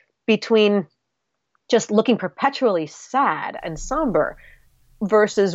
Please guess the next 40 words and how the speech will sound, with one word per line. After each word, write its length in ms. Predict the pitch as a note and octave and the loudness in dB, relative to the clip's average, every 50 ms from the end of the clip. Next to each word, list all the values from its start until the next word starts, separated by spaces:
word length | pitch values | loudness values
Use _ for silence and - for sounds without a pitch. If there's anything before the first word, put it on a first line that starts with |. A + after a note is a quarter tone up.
| G3+ - | -4 0
when 220 | G#3+ F#3+ G#3 G3+ | 2 4 4 4
you 60 | G3+ G3 | 4 2
do 140 | F3 B3+ C4 | 4 4 4
have 100 | A#3 G3 | 4 4
a 60 | G3+ | 2
chance 280 | - - G3+ F#3+ F3 - | 0 -2 -4 -4 -4 -6
to 80 | G3 | -6
finally 560 | - - F#3+ F#3 F3+ F3+ F3+ F3 E3+ D#3+ D#3 _ _ _ _ - | -2 0 0 0 0 0 0 0 -2 -4 -6 _ _ _ _ -2
meet 540 | F#3 G3+ G#3 G#3+ G#3+ F#3+ - - - - - _ _ _ _ _ _ _ _ _ _ _ - | 2 4 6 6 4 4 2 -4 -10 -12 -12 _ _ _ _ _ _ _ _ _ _ _ -2
the, 460 | F#3+ E3 F3 G3+ F#3 F#3 F3+ - - - | 0 2 4 6 6 6 4 4 2 2
meet 200 | - F3+ F3+ F3 | 2 2 2 0
a 40 | F#3 | 0
family 600 | - - A#3+ A3+ A#3 A3+ G#3+ G#3 G3+ G3 F#3+ F#3+ - | 0 0 2 4 4 4 4 4 4 2 2 2 2
or 280 | - F3+ E3+ E3 D#3+ | 4 4 4 4 4
to 260 | - - E3+ E3+ E3+ E3 | 2 2 2 0 0 0
talk 300 | - - F#3 F3 F3 - | 0 0 0 0 0 -4
to 280 | - - F3+ E3+ E3 E3+ | -6 -4 -2 0 2 4
a 140 | E3+ E3+ E3+ | 4 4 2
new 480 | F3 F3 E3+ E3+ E3 E3 E3 D#3+ D3 A3+ - _ _ _ _ _ _ _ _ _ _ - _ | 0 -2 -2 -2 -2 -2 -4 -6 -8 -12 -18 _ _ _ _ _ _ _ _ _ _ -18 _
client, 460 | - - F#3 D3 C#3 D3+ F3 G#3 - | -2 0 0 2 2 2 0 2 2
uh, 160 | F#3 D#3 D3+ C#3+ | 4 4 4 4
you 140 | C#3 E3+ | 2 0
know, 180 | D#3 D3+ D#3 - - | -2 -4 -6 -2 -2
under 380 | E3 E3 D#3 E3 D3+ D3 C#3+ - _ _ _ | -2 0 2 2 0 0 -2 -6 _ _ _
unfortunate 440 | E3+ D3+ - F3+ D#3+ - D#3+ - - | -10 -2 -2 -2 0 0 -6 -6 -4
circumstances 540 | - D#3+ - E3 D3+ - D#3+ D#3+ D#3 E3+ D#3 | -4 -4 -2 -4 0 0 0 0 0 0 2
than 140 | D#3+ E3+ E3 | 2 4 4
they 120 | D#3 D3+ | 4 2
may 140 | D3+ D#3 D#3 | 2 0 0
be, 320 | D#3 D#3 G#3+ G3 F3+ D#3+ - - - - - - - - _ _ _ G3+ | 2 2 4 4 2 0 -2 -10 -20 -20 -20 -20 -20 -20 _ _ _ 0
depending 400 | A3+ A#3 - C4+ F#4 G#4+ F#4 D#4 | 0 2 2 2 4 4 6 6
on 80 | B3+ | 4
the 80 | A#3 A3+ | 4 2
conversation, 1120 | - - B3+ A#3 G#3+ F#3+ F#3+ - - - C4+ C4+ D4 D#4 C#4+ - F3+ C3 - E2+ - - - - - - _ _ _ _ - | 2 0 0 0 0 0 -4 -6 0 2 4 4 4 2 0 -2 -4 -6 -6 -8 -14 -18 -20 -20 -20 -20 _ _ _ _ -4
at 160 | G#3 G#3 - | -4 -4 -2
some 240 | - - C#4+ C#4+ C#4 | 0 0 2 2 0
point 300 | C#4 - C#4+ C#4 C#4 - - | 0 0 0 0 0 0 2
there 100 | C4 C4 | 2 2
may 300 | C4 C4+ C#4+ D#4 F4 F#4 | 4 4 2 2 2 2
be 320 | C#4+ G#3 F3+ E3 E3 E3+ | 2 2 2 2 0 0